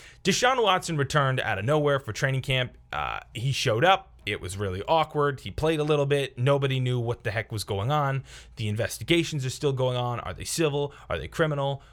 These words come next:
No one really knows. I,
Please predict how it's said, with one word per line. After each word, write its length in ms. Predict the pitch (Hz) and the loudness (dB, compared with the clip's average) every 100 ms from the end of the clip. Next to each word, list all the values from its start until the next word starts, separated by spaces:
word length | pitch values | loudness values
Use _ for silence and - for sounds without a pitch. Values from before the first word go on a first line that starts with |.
| - - - - - | -20 -20 -20 -20 2
No 160 | 202 220 | 4 6
one 180 | 190 | 4
really 220 | 165 139 98 | 4 2 0
knows. 320 | - - - - - - - - - - - - - - | -8 -10 -12 -16 -20 -20 -20 -20 -20 -20 -20 -20 -16 0
I, 100 | 165 | 0